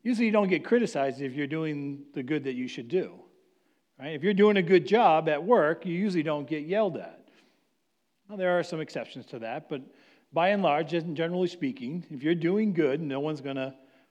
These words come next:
harm you. They're not gonna go against you. Everyone appreciates good work,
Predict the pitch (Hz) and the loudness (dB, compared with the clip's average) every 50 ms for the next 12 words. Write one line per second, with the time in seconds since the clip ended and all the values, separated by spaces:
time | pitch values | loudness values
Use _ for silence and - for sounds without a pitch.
0 | _ _ - 208 202 180 156 123 104 92 113 131 139 151 151 147 - 160 151 147 | _ _ -6 -4 -2 -2 -2 -4 -6 -8 -8 -8 -6 -4 -4 -6 -6 -8 -8 -6
1 | 143 139 135 - - - - - _ _ _ _ _ _ - 160 151 139 127 160 | -4 -6 -6 -8 -12 -20 -20 -20 _ _ _ _ _ _ -2 0 0 0 0 -2
2 | 170 185 180 - - - - 107 90 95 - _ _ _ _ _ _ _ - 170 | -4 -4 -4 -8 -12 -16 -18 -18 -20 -20 -20 _ _ _ _ _ _ _ -2 -2
3 | 175 180 196 185 175 165 165 165 - - 180 160 - - 139 131 135 _ _ _ | 2 2 2 4 2 2 0 -2 -4 -4 -6 -4 -4 -2 -4 -4 -4 _ _ _
4 | _ _ _ - - 131 139 156 156 147 - _ _ _ _ _ _ _ _ _ | _ _ _ -10 -8 -8 -6 -6 -8 -10 -14 _ _ _ _ _ _ _ _ _
5 | _ _ _ _ _ _ 127 147 175 170 - - - | _ _ _ _ _ _ -6 -4 -4 -4 -4 -8 -16